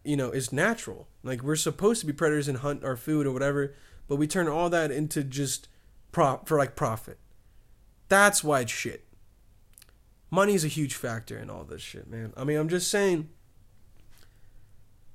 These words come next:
the only way I feel like meat should be eaten would, is if you hunted it yourself and killed it. You would also feel a lot better by doing that instead of just going to the store and picking out meat, you don't know when it was cut or whatever.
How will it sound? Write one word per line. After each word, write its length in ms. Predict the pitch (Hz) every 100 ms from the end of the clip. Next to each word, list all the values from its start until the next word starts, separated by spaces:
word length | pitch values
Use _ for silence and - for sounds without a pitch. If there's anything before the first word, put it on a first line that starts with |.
| - - - - _ - - - -
the 140 | 151
only 240 | 202 214
way 680 | 196 151 87 120 160 156 139
I 80 | 135
feel 220 | - 151
like 260 | 139 131 - - - - -
meat 440 | 127 139 147 -
should 240 | - 139
be 240 | 131 123 120
eaten 300 | 143 185 196 - - - - - _ -
would, 200 | 143 147
is 160 | 151
if 300 | 143 170 - - - -
you 180 | - 131
hunted 340 | 135 135 120 123
it 120 | 104
yourself 600 | 113 - 107 95 - - - - - - -
and 100 | 123
killed 260 | 117 131 139
it. 200 | 165 - - _ - - - - - - -
You 140 | 131
would 100 | 131
also 240 | 135 139 131
feel 240 | - 147
a 20 |
lot 240 | 135 131 120
better 220 | 131 151
by 180 | 151 151
doing 280 | 156 160
that 200 | 160 165
instead 280 | 156 139 156
of 80 | 143
just 220 | 131 123
going 220 | 139 139
to 100 | 139
the 80 | 131
store 320 | 120 - 143
and 120 | 139 117
picking 260 | 147 143
out 160 | 139 104
meat, 260 | 131 143 -
you 140 | 139
don't 100 | 139
know 160 | 135 127
when 380 | 117 117 131 135
it 100 | 139
was 180 | 135 -
cut 340 | - 120 131
or 220 | - 127 127
whatever. 520 | 127 127 127 131